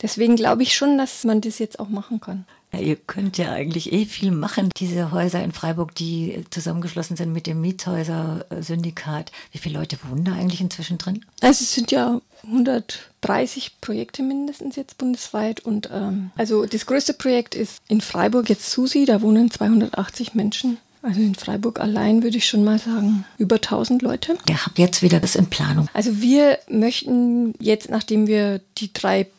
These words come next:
Speaker 1: Projekte auf Gutleutmatten quasi fast abgeschlossen haben, hätten wir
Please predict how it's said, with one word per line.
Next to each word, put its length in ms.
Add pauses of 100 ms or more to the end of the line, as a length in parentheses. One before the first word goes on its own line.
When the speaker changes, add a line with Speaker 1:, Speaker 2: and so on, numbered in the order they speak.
Speaker 1:
Projekte 460
auf 180
Gutleutmatten 800
quasi 480
fast 400
abgeschlossen 640
haben, 160
hätten 300
wir 220